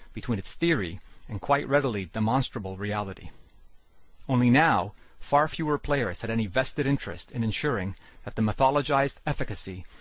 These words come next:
of strategic bombardment be propped up. The political class had lost interest long ago, while sac's strength within its own service,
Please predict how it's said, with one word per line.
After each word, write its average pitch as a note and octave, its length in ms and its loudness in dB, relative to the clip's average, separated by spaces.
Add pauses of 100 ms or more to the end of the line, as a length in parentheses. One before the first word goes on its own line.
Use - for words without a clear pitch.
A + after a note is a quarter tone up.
(200)
of A#2 140 -6
strategic C3+ 540 -4
bombardment C3 720 2
be A2 100 -2
propped - 400 -2
up. G#2 240 -6 (1500)
The A#2 100 -4
political C#3+ 500 0
class F#2+ 480 -2 (220)
had A2+ 160 -4
lost C3 300 4
interest D3 540 0
long B2 240 4
ago, A2 360 -2 (880)
while A2 160 2
sac's - 460 2
strength D3 460 2
within A#2 200 -2
its G#2 140 -2
own C#3 180 6
service, A#2 500 -2